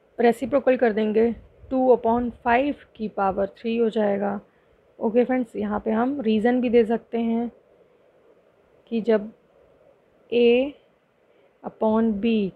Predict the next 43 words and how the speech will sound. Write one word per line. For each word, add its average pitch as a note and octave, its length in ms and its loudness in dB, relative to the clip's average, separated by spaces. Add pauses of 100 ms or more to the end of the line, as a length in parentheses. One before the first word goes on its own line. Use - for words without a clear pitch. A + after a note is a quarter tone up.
की G#3+ 160 -8
power G#3 380 -2
minus G#3 520 -4 (260)
M A#3+ 160 0
होता A3+ 300 -2
है, A#3+ 140 -2
then G#3+ 300 -2
क्या A3 100 0
हो G#3 120 0
जाता G3+ 300 -2
है, A#3 160 -4
B G#3 220 -4 (120)
upon F#3+ 440 -6 (200)
A B3 200 2
और G3+ 280 0 (100)
power F#3+ 360 0 (760)
प्लस A3+ 260 2
में G#3 120 -6
हो G3 120 -2
जाती G3 440 -6
है। G3+ 140 -6 (480)
ओके A3 260 -2
फ्रेंड्स, B3+ 340 -4 (560)
ये A3 140 6
चीज़ G#3+ 240 -4
यहाँ G#3+ 240 -2
पे A#3 60 0
हुआ A3 260 4
है। A3 220 -2 (520)
इसके - 280 -6
बाद A3+ 280 0
से C4 220 -4 (880)
three B3+ 200 2
upon A#3+ 420 2
two B3+ 140 -2
की A3+ 140 -10
whole A#3 240 2
power A3+ 320 0
four A#3+ 300 4
हम A#3+ 120 0
लिख A#3+ 160 -4
सकते B3 320 -10
हैं, C4 240 -4